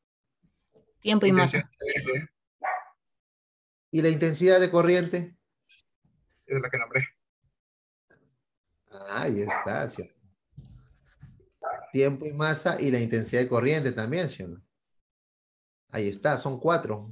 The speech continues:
Speaker 3: ¿Cuatro fundamentales hay? Sí, ahí está, verdadero. Falso, verdadero, verdadero. La clave sería la alternativa dedito. Dedito.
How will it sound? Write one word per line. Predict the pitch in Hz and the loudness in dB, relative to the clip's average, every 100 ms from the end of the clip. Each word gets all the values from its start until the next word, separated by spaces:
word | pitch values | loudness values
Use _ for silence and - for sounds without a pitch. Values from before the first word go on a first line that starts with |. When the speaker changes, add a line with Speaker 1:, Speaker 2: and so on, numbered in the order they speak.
| 117 | -4
Speaker 3:
¿Cuatro | 147 165 160 | -2 0 -2
fundamentales | 160 147 143 139 170 165 185 | 0 0 0 2 2 2 2
hay? | 208 - - | 2 0 -10
Sí, | - 139 - | -8 -6 -4
ahí | - 113 | -6 -6
está, | - - | -6 -10
verdadero. | 98 101 101 98 117 117 - _ _ _ _ _ _ | -8 -10 -8 -8 -8 -12 -16 _ _ _ _ _ _
Falso, | - 240 247 247 | 0 2 4 6
verdadero, | 226 185 180 190 | 6 8 8 8
verdadero. | 180 160 151 135 | 6 6 6 6
La | 127 127 | 4 2
clave | 151 165 165 | 2 2 4
sería | 156 135 143 147 | 2 0 2 4
la | 143 | 4
alternativa | 123 117 110 104 131 131 123 | 2 -2 -2 -2 2 2 2
dedito. | 101 104 95 95 - _ _ _ _ _ _ _ _ _ _ _ _ | 0 -4 -4 -10 -16 _ _ _ _ _ _ _ _ _ _ _ _
Dedito. | 110 98 82 - - | -6 -6 -6 -12 -20